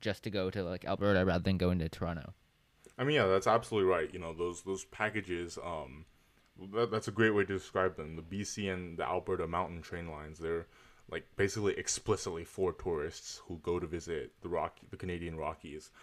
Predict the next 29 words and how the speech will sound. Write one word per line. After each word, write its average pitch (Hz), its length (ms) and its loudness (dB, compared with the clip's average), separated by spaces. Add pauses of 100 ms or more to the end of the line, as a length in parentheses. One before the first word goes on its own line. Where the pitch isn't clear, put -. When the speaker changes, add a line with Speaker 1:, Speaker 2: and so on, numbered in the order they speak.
(340)
Speaker 2:
Um, 101 240 0
whereas 110 480 8
the 110 80 -6
Canadian, 131 680 0
you 123 80 -4
know, 147 140 2
I've, 127 240 0
I've 127 240 -4
seen, 185 420 -2 (200)
you 95 120 -8
know, 69 260 -10 (160)
oftentimes, 87 1080 -6 (460)
um, 62 500 -8 (420)
that, 85 480 -4 (1500)
you 202 200 -12
know, 202 280 -4 (200)
um, 95 460 -6 (240)
I've 107 140 -10
seen 151 180 -10
online 107 760 -4
and 92 160 -8
read 104 140 0
online 90 400 -4
that 95 120 -2
for - 140 -8
many 110 220 -4
small 107 320 0
communities, 98 640 -6
right, 87 240 2